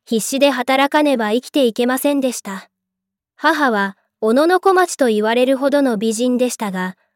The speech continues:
働き詰めで、十年ほど苦労しました。遺族年金が来るようになってから楽になり、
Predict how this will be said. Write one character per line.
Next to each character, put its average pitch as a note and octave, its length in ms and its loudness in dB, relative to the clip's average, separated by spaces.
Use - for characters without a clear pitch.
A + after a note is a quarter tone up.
働 A#3+ 420 -2
き C4 120 0
詰 B3 240 0
め A#3+ 40 -2
で、 A3+ 240 -2
十 C#4+ 260 0
年 D#4+ 260 0
ほ D4 120 0
ど C#4 120 2
苦 C4+ 180 0
労 C4+ 180 2
し - 160 -6
ま A3 120 -6
し - 100 -12
た。 F#3+ 260 -14
遺 A#3 140 -4
族 F4 280 2
年 F4+ 240 0
金 D#4 240 0
が B3 140 0
来 D4 140 -2
る D4+ 140 0
よ C4+ 160 2
う A3+ 40 0
に G#3 140 0
な G#3 120 -2
っ A#3 40 -10
て A#3 160 -4
か G#3 120 -8
ら F3+ 140 -8
楽 G3 280 -4
に C4 140 2
な G#3+ 140 -4
り、 F#3+ 200 -8